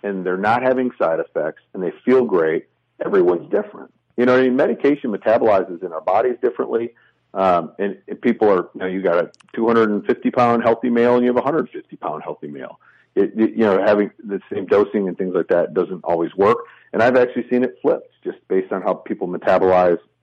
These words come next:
uh, medication in their system and things like that. Our goal, like I said, number one, to keep you healthy. But if, if you feel great, then we know that we're on the right track. And where you feel great, that's your spot, right? Like, where,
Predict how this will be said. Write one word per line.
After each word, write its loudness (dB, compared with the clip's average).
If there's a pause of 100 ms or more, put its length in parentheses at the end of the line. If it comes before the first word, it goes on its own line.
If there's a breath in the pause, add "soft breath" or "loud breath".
(120)
uh, -6 (320)
medication -2
in -4
their -4
system -2
and -4
things -2
like 2
that. 4 (400 loud breath)
Our 2
goal, 4
like -4
I -2
said, -2
number 0
one, 0
to -6
keep -8
you -8
healthy. -12 (300)
But -4
if, -6
if -18
you -6 (180)
feel 2
great, -2 (800)
then -2
we 2
know 4
that 2
we're 0
on 0
the -8
right -4
track. -4 (600)
And -4
where 4
you 4 (100)
feel 4
great, 2 (440)
that's -8
your 0
spot, -10 (260)
right? -2
Like, -4
where, 2